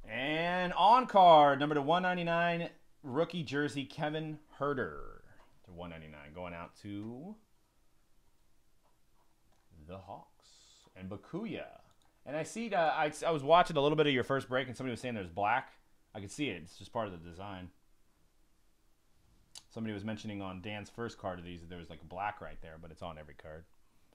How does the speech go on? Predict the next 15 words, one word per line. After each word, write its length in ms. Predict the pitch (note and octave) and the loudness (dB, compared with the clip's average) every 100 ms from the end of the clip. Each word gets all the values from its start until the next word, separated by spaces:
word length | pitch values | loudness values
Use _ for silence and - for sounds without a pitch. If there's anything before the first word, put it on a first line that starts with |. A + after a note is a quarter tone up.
| _ | _
Part 140 | - E2+ | -10 -10
of 80 | D#2 | -10
the 60 | |
design. 480 | D2 C#2+ D#2 D#2 D#2+ - _ F#2+ | -16 -16 -14 -14 -16 -20 _ -4
It 60 | |
almost 260 | G2+ A2+ G#2+ | -2 -2 -4
looks 140 | G2+ | -8
like 80 | F2+ | -8
it's, 100 | E2+ | -8
like, 140 | E2 | -12
messed 240 | F2+ E2 F2 | -12 -12 -10
up, 160 | E2+ - | -10 -12
but 80 | |
it's 140 | D2+ E2+ | -20 -16
not. 240 | D#2 D2 | -16 -18